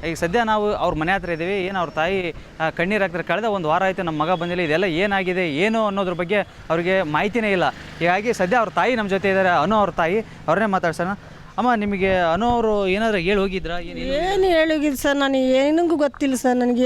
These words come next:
Speaker 2: ಏನೇನು ಹೇಳೋಗಿಲ್ಲ. ಹಿಂಗೆ ಹೋಗ್ತೀನಿ ನಮ್ಮ ದೇವ್ರಿಗೆ ಅಂತ ಅಷ್ಟೇ ಸರ್ ಹೇಳಿ ಹೋಗಿರೋದು ನನ್ನ ಮಗ. ಏನು ಕಾಣಲಿದ್ದು ಏನು ಹೇಳೋಣ ಸರ್ ನಾನು?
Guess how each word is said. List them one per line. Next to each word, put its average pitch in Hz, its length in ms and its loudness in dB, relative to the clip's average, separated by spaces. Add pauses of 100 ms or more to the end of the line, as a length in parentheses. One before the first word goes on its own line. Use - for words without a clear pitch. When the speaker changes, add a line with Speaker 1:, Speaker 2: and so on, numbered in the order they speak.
Speaker 2:
ಏನೇನು 302 300 2
ಹೇಳೋಗಿಲ್ಲ. 294 560 2 (560)
ಹಿಂಗೆ 269 240 2
ಹೋಗ್ತೀನಿ 339 360 2
ನಮ್ಮ 320 140 2
ದೇವ್ರಿಗೆ 277 320 4
ಅಂತ 269 220 0
ಅಷ್ಟೇ 320 340 0
ಸರ್ 285 240 2
ಹೇಳಿ 269 340 4
ಹೋಗಿರೋದು 262 340 0
ನನ್ನ 247 240 2
ಮಗ. 247 140 2 (880)
ಏನು 294 400 2
ಕಾಣಲಿದ್ದು 320 580 2
ಏನು 311 220 4
ಹೇಳೋಣ 294 260 2
ಸರ್ 294 240 0
ನಾನು? 277 260 2